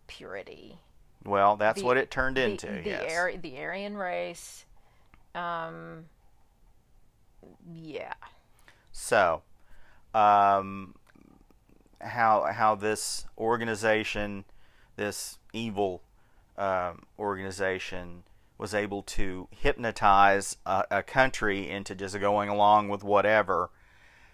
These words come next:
Speaker 2: and the cost that, that eventually, uh,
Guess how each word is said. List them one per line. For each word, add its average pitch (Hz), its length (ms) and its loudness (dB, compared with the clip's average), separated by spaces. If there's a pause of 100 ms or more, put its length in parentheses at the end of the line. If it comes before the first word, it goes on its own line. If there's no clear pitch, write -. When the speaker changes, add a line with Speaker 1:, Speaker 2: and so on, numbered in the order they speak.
(260)
Speaker 2:
and 101 680 -2 (880)
the 120 120 2
cost - 880 6 (120)
that, 92 400 -2
that 95 220 0
eventually, 87 720 0 (540)
uh, 80 520 -2